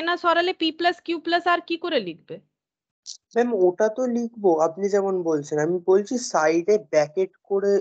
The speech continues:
Speaker 2: যেমন লিখে না, সেই একটার পরিবর্তে একটা ধরলে, ওইটার কথা বলছি।
Speaker 1: এটা তো ধরাধরি কিছু হচ্ছেই না। আমি ওয়ান এর জায়গায় এটাকে এই জন্য সাবস্টিটিউট করছি যাতে আমি for, এটাকে আনসার দিতে পারি। এখানে তো আমি কিছু ই-, এই, আমি তো কিছু এখানে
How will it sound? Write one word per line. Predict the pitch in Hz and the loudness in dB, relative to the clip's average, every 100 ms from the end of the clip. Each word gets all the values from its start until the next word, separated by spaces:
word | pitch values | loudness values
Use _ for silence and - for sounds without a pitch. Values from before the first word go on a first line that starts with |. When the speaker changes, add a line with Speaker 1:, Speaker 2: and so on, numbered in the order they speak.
| - 147 | -2 -12
Speaker 2:
যেমন | - 175 196 202 | -2 0 2 2
লিখে | 185 175 226 | 2 2 0
না, | 233 127 _ _ - | 0 -4 _ _ 0
সেই | 208 180 | 4 4
একটার | 175 - 208 202 | 2 -4 -12 -6
পরিবর্তে | 202 196 190 196 - | -4 -2 -2 -2 0
একটা | 208 - 214 | 0 0 -4
ধরলে, | 160 160 185 220 208 120 _ | -2 0 2 4 2 0 _
ওইটার | 156 165 165 196 190 180 | -4 -2 0 0 0 0
কথা | 170 165 | -2 0
বলছি। | 139 127 117 113 - 113 _ _ _ _ - | -2 -4 -6 -10 -18 -18 _ _ _ _ -8
Speaker 1:
এটা | 370 | -4
তো | 392 359 | -2 -4
ধরাধরি | 254 277 277 302 339 349 | 0 0 2 -2 -4 -4
কিছু | 339 359 | -6 -6
হচ্ছেই | 311 311 - 349 339 | -6 -8 -8 -6 -2
না। | 240 | 0
আমি | 214 285 | 0 0
ওয়ান | 285 240 240 | 2 2 2
এর | 294 269 | 0 -2
জায়গায় | 330 320 349 | 0 0 0
এটাকে | 320 311 349 | -2 -2 -2
এই | 311 | -6
জন্য | 302 339 | -6 -6
সাবস্টিটিউট | 339 311 - 349 330 349 | -2 -4 -4 -8 -4 -6
করছি | - 339 392 | -4 -4 0
যাতে | 320 294 330 | 2 2 0
আমি | 339 370 | -2 -2
for, | 294 269 269 - - | 0 0 0 -10 -10
এটাকে | 269 294 330 | -4 -2 2
আনসার | 320 294 294 349 | 0 0 -6 -10
দিতে | 285 294 254 | -10 -8 -8
পারি। | 247 262 | -6 -8
এখানে | 269 339 | -6 -6
তো | 339 | -6
আমি | 349 | -6
কিছু | 359 370 392 330 | -6 -6 -4 -2
ই-, | 294 285 | -2 -4
এই, | 269 285 208 240 | -4 -4 -4 -2
আমি | 233 302 | -2 -4
তো | 311 359 | -8 -8
কিছু | 359 370 | -6 -6
এখানে | 359 359 370 | -2 -2 -2